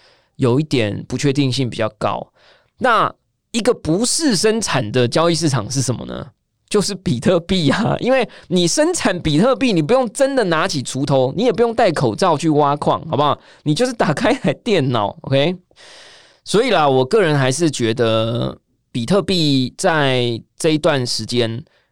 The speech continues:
可能会有一些相对于真实世界的金融世界还有经济体系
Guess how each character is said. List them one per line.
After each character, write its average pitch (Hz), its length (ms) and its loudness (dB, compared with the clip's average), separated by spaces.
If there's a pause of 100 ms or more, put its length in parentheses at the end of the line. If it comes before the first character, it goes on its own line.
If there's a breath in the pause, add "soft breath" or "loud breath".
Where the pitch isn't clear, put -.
可 123 200 -6
能 120 140 -2
会 180 140 2
有 123 100 2
一 113 120 -4
些 123 580 0 (160)
相 185 480 -2
对 160 320 2
于 113 500 -8 (380)
真 180 260 0
实 113 240 -4
世 135 240 -4
界 120 360 -2
的 110 680 -4
金 151 200 0
融 117 200 -2
世 131 160 -6
界 123 220 -2
还 117 140 -4
有 107 80 -4
经 120 260 -6
济 117 320 -6
体 - 180 -12
系 123 300 -4